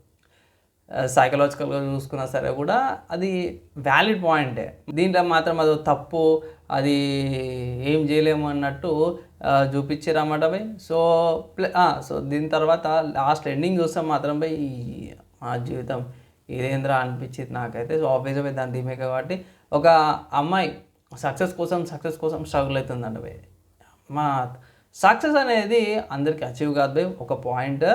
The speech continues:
అది వంద మందిలో పది మందికి సక్సెస్ వాళ్ళు అనుకుని రీచ్ అవుతారు. మిగతా తొంభై మంది ఎవరైతే ఉంటారో దానికి ఫిఫ్టీ పర్సెంట్ కానీ ట్వంటీ ఫైవ్ పర్సెంట్ కానీ రీ-, రీచ్ అవుతారు.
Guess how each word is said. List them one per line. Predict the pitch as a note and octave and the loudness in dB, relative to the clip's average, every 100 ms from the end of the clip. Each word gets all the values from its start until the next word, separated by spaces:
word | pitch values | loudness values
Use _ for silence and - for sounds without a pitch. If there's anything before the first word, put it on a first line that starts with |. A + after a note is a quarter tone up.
| C#4 - _ _ - | 2 -8 _ _ -8
అది | C#3 C#3+ C#3+ C#3 C3+ | -4 0 0 -2 -4
వంద | C#3+ D3+ | -2 0
మందిలో | D3+ C#3+ D3 F#3 D#3+ E3+ G#3+ - - | 2 2 2 2 2 2 0 -6 -2
పది | C3+ D#3 | 0 2
మందికి | D#3 D3 D3 | 0 0 -2
సక్సెస్ | F#3 D3 - D#3 G3+ A#3 | -4 -4 -2 -2 -2 -2
వాళ్ళు | A#3 C#3+ C3+ | 2 2 2
అనుకుని | C3+ D#3+ D#3+ | -2 -2 -2
రీచ్ | C#3+ C#3+ D3+ | 0 -2 2
అవుతారు. | D#3 D#3+ E3+ | 2 2 0
మిగతా | D3 D3 D#3+ | 0 0 0
తొంభై | D#3+ D#3 D3 D#3 | -2 -2 -2 0
మంది | D#3 C#3+ D3 | 0 0 0
ఎవరైతే | D3+ C#3+ - C3+ C#3 C3+ - | 0 -2 -4 0 2 0 -2
ఉంటారో | C#3 D3+ D3+ F#3 - _ - | -4 0 0 -2 -10 _ -18
దానికి | C#3+ C#3 C3+ C#3+ D3 | -2 4 4 4 -2
ఫిఫ్టీ | C#3+ B2+ D#3+ | -6 -4 -4
పర్సెంట్ | D#3+ D#3+ D#3+ D#3 | 0 2 2 0
కానీ | D3+ D#3 G3 | 0 -2 -2
ట్వంటీ | A3 D#3 C#3 | -4 -2 -2
ఫైవ్ | D#3 D3+ | -2 -2
పర్సెంట్ | D3 D3+ C#3+ | -4 -4 -4
కానీ | D#3 | -2
రీ-, | D3 D3 C#3+ - D3 | 2 2 0 -2 2
రీచ్ | F3+ F3+ | 2 2
అవుతారు. | B2+ A#2+ D#2+ - | 0 -2 -10 -14